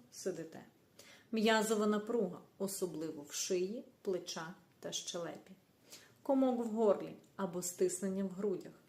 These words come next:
Фізичні відчуття, що заважають вільно дихати. Тремтіння рук або ніг. Нервова система сигналізує про перевантаження. Ці симптоми можуть налякати,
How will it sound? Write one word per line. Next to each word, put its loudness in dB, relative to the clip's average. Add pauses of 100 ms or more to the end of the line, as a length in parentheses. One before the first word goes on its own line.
(420)
Фізичні 4
відчуття, -4
що 0
заважають 2
вільно 2
дихати. -2 (560)
Тремтіння 4
рук 2 (140)
або 2
ніг. 0 (680)
Нервова 4
система 0
сигналізує 2
про -2
перевантаження. -4 (680)
Ці 4
симптоми 4
можуть 4
налякати, -2